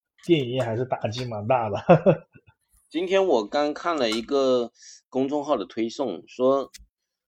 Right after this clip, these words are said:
Speaker 2: 嗯，现在的电影院就是睁开眼睛就在亏钱。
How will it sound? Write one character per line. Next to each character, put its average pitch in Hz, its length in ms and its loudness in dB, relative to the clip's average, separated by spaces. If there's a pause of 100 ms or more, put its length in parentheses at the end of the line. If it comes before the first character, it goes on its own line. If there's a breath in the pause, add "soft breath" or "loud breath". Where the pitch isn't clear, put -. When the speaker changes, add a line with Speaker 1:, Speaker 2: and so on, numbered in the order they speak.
(260)
Speaker 2:
嗯， 92 680 -6 (340)
现 - 380 -8
在 131 120 2
的 104 80 2
电 113 180 -2
影 101 60 -2
院 101 160 -4
就 101 80 -8
是 107 240 -8 (200)
睁 139 200 -4
开 135 180 -2
眼 107 240 -2
睛 90 260 -10
就 104 160 -6
在 90 140 0
亏 87 220 -6
钱。 - 240 -18